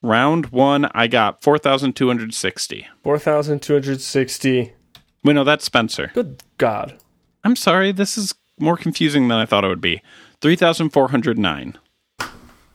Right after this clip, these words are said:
Speaker 1: I think it's gonna be tough for us to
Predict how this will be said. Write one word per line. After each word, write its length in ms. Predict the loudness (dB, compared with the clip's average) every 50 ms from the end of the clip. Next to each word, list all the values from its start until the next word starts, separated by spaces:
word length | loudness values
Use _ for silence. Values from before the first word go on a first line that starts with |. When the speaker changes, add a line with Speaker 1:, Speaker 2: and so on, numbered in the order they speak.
| _
Speaker 1:
I 120 | -2 -2 0
think 460 | 0 2 2 2 2 0 -4 -8 -16 _ _ _ _ _ _ _ _ _ _
it's 260 | -8 -8 -6 -8 -12
gonna 300 | -4 0 0 2 2 0
be 640 | -2 -2 _ 0 0 2 2 2 2 0 0 -2 -4 -10 -20 _ _ _ _ _ _ _ _
tough 440 | -20 -6 -2 0 2 2 2 0 -4
for 280 | -8 -6 -2 0 0
us 240 | 0 0 -2 -6 -10
to 420 | -8 -6 -2 -2 0 0 -2 -2